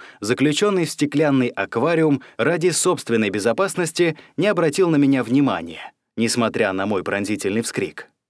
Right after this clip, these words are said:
Краем глаза я видел позади него мою вторую сестру, держащую бенгальский огонь. "Прости меня. Так много детских воспоминаний потерялось, пока я со своей болезнью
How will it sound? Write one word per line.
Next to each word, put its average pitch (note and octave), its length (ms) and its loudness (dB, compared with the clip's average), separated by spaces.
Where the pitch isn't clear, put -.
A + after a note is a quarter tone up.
Краем G#2 340 0
глаза B2+ 380 -2
я F2+ 160 0
видел C3 280 2
позади A#2+ 420 2
него A#2+ 240 2
мою A2+ 260 2
вторую A2 400 0
сестру, - 520 -6
держащую B2 560 0
бенгальский A2 640 0
огонь. G#2+ 440 -4
"Прости D#3+ 500 2
меня. F#2 480 -2
Так F3 240 0
много F3 480 4
детских D3+ 520 0
воспоминаний D3 800 2
потерялось, A#2 720 0
пока A2 260 0
я G2+ 240 0
со A#2 160 -2
своей A#2+ 400 0
болезнью A2+ 680 0